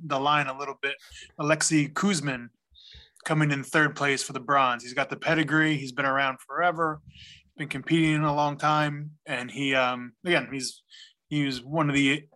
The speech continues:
one of the few eighty-three world champions from the past. So I can see him putting up, uh, uh,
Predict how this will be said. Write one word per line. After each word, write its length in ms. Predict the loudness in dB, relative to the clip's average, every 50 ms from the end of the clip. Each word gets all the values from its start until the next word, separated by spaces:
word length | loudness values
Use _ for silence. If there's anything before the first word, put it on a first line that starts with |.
| _ -12
one 220 | -4 0 2 2 4
of 60 | 4
the 120 | 2 0
few 420 | 0 -2 -2 2 2 4 4 4 6
eighty-three 440 | 4 4 4 0 -4 -2 -2 -2
world 260 | 0 0 0 0 0 -2
champions 720 | -4 -6 -6 -6 -6 -8 -6 -6 -6 -6 -8 -8 -12 _ _
from 140 | -6 -6 -6
the 60 | -4
past. 400 | 0 2 4 4 4 2 2 0
So 320 | -2 0 0 0 0 -2 _ -18 -20 -20 -20 -20 -20 _ _ -12
I 80 | -10 -8
can 120 | -6 -4
see 200 | 0 2 2 2
him 380 | 2 0 -2 -2 -4 -6 -10 _ _ _ _ _ _ -20 -12 -8
putting 200 | -8 -4 0 2
up, 180 | 2 2 2 2
uh, 400 | 2 4 6 6 4 4 0 -2 -8 _ _ _ -20 -20 -20 _ _ _ _ _ _ -8 -4
uh, 360 | -2 0 2 2 2 0